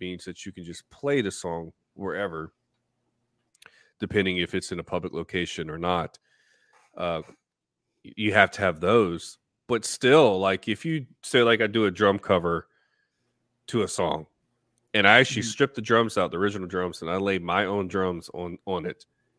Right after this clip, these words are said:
Speaker 1: and put it on YouTube, it's still gonna get hit with a copyright claim because it recognizes the vocals
Speaker 2: Yeah,
Speaker 1: more than
Speaker 2: it's the
Speaker 1: anything.
Speaker 2: vocals.
Speaker 1: Yeah, but you can dispute it and say,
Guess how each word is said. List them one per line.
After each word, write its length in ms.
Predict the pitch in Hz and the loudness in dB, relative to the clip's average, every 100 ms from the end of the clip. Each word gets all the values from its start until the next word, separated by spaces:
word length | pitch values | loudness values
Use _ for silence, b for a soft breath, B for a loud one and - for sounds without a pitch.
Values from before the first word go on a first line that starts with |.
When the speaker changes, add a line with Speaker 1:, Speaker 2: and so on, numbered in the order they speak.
| _ _ _ | _ _ _
Speaker 1:
and 120 | 92 | -14
put 180 | 90 110 | 0 2
it 80 | 104 | 2
on 120 | 95 | 0
YouTube, 460 | 92 104 - 135 147 _ _ _ _ _ _ _ - | 0 -2 0 0 0 _ _ _ _ _ _ _ -10
it's 140 | 101 - | -8 4
still 160 | 131 | 4
gonna 120 | 123 113 | 6 4
get 100 | 107 | 6
hit 80 | |
with 80 | 107 | 4
a 60 | 98 | 4
copyright 420 | 143 139 90 85 | 2 2 0 -2
claim 240 | 92 90 | -2 -4
because 340 | 87 - 92 - - | -6 -6 -8 -8 -6
it 220 | 92 76 | -4 -2
recognizes 560 | 92 - 92 87 87 | -2 -2 -4 -4 -6
the 80 | 90 | -10
vocals 600 | 87 85 - 80 82 - - - _ | -4 -4 -4 -10 -12 -16 -20 -20 _
Speaker 2:
Yeah, 220 | 139 185 | 2 4
Speaker 1:
more 120 | 117 | 6
than 180 | 90 107 | 8 6
Speaker 2:
it's 100 | 117 | 6
the 60 | 113 | -2
Speaker 1:
anything. 120 | 80 - | -6 -10
Speaker 2:
vocals. 300 | 107 - _ _ _ _ _ _ | -18 -20 _ _ _ _ _ _
Speaker 1:
Yeah, 200 | - 85 - | -6 -6 -4
but 140 | 104 - | -6 -4
you 40 | 147 | -2
can 120 | 196 | 0
dispute 460 | 175 - 185 185 | 0 0 4 8
it 180 | 127 107 - - | 8 6 2 -10
and 140 | 104 | -10
say, 480 | - 117 107 101 98 | 0 6 6 6 0